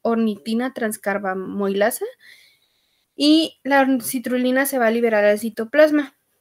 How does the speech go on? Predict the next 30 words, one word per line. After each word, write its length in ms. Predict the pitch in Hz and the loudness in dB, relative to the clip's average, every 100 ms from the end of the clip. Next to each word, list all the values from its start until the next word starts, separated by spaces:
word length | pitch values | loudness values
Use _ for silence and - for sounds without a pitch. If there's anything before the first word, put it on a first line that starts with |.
| _ - _ | _ -20 _
El 100 | 254 | -4
segundo 380 | 247 262 240 254 | 0 0 2 2
grupo 260 | 269 269 277 | 0 0 0
amino 320 | 277 277 277 | 0 -2 0
va 80 | 269 | -2
a 100 | 254 | -2
proceder 540 | 247 240 233 208 208 | -6 -4 -2 -2 -2
del 460 | 220 226 220 190 - | -2 0 0 -4 -6
aspartato, 720 | 220 - 196 196 220 254 392 - _ _ _ _ _ _ _ _ - | -10 -8 -12 -4 -4 -2 -6 -6 _ _ _ _ _ _ _ _ -8
eh, 640 | 220 214 208 208 202 202 _ _ _ _ _ _ _ _ _ _ 233 | -4 -2 -2 -4 -6 -10 _ _ _ _ _ _ _ _ _ _ -12
el 160 | 226 | -8
cual 420 | 247 240 269 269 | 2 4 4 2
va 60 | 247 | -4
a 40 | |
estar 220 | 247 233 233 | 0 -2 0
producido 400 | 233 226 233 233 | -4 -4 -4 -2
en 100 | 233 | -2
la 80 | |
mitocondria 600 | 226 208 202 214 220 233 | -2 -4 -6 -4 -4 -4
por 140 | 233 208 | -6 -6
transaminación 920 | 202 202 202 202 190 196 247 247 269 | -6 -6 -6 -6 -6 -6 -2 0 0
y 80 | 240 | 0
va, 380 | 202 202 - - | 0 -2 -4 -6
posteriormente 600 | 220 - 208 220 226 220 | -8 -4 -4 -2 -2 0
va 80 | 208 | -2
a 40 | |
ser 160 | 208 208 | -2 -8
exportado 540 | 214 202 196 185 190 | -8 -12 -8 -6 -6
al 80 | - | -8
citosol. 540 | 208 - 208 277 277 | -14 -12 0 0 0